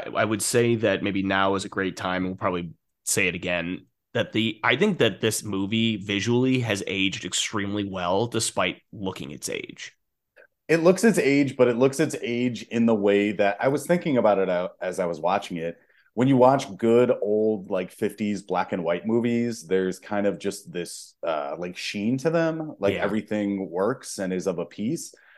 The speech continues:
Speaker 2: And I, I used to kind of have a distaste for eighties aesthetic. Um,
Speaker 1: Same.
Speaker 2: but, but now I'm feeling like eighties aesthetic is kind of getting that sheen that, like, old fifties movies have for me,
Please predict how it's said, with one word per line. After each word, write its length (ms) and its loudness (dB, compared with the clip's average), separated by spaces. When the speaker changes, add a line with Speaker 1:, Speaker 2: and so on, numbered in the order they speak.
Speaker 2:
And 460 4
I, 520 0
I 80 0
used 420 -2
to 140 6
kind 280 0
of 140 0
have 420 0
a 260 -4
distaste 600 -6
for 160 -6
eighties 320 -4
aesthetic. 600 2
Um, 200 2
Speaker 1:
Same. 320 4
Speaker 2:
but, 280 -2
but 360 2
now 380 6
I'm 180 2
feeling 380 -2
like 220 0
eighties 360 -4
aesthetic 560 -2
is 180 -8
kind 320 -4
of 100 -6
getting 300 -2
that 220 -2
sheen 480 -4
that, 200 0
like, 220 -6
old 240 -6
fifties 500 -6
movies 380 -8
have 300 -6
for 140 -12
me, 340 -14